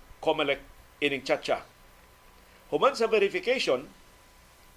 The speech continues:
makaplagan, hopefully, nga authentic ang mga perma, nakahingpit sa tanang requirements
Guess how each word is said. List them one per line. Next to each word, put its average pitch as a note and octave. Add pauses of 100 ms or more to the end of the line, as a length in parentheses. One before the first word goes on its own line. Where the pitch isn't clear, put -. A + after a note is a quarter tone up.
(480)
makaplagan, D3
hopefully, A3
nga F#3
authentic A3
ang F3
mga F3
perma, G3 (1900)
nakahingpit G3
sa F#3
tanang F#3
requirements F3+